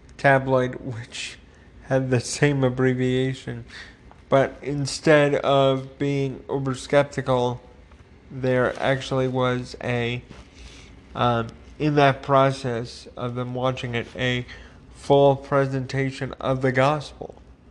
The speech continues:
And <laughs> very clever about how they did this. They had Ray Comfort, one of the most well-known evangelists, deliver it. And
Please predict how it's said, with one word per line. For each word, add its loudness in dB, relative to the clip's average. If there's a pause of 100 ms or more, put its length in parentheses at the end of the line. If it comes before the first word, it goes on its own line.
(140)
And -2 (840)
<laughs> -4 (720)
very 2
clever 0
about -2
how -2
they -4
did -4
this. -18 (500)
They 4
had 0
Ray 4
Comfort, -2 (260)
one -4
of 2
the 0
most -2
well-known 0 (920)
evangelists, 0 (640)
deliver 4
it. -8 (640)
And -10